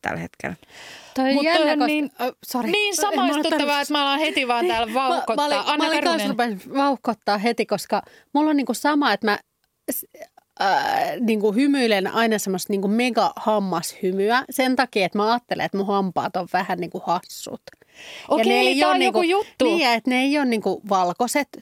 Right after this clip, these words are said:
Speaker 2: todellakaan, mulla on aika keltaiset. Et varsinkin silloin mä oon epävarma, jos mä oon jonkun semmoisen ihmisen vieressä, jolla on niinku megavalkoiset hampaat,
Speaker 1: Mm.
Speaker 2: koska mä koen, että,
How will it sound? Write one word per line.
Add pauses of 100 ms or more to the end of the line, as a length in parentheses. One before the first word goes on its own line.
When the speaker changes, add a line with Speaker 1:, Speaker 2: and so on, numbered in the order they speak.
(100)
Speaker 2:
todellakaan,
mulla
on
aika
keltaiset.
Et
varsinkin
silloin
mä
oon
epävarma,
jos
mä
oon
jonkun
semmoisen
ihmisen
vieressä,
jolla
on
niinku
megavalkoiset
hampaat,
Speaker 1:
Mm.
Speaker 2:
koska
mä
koen,
että,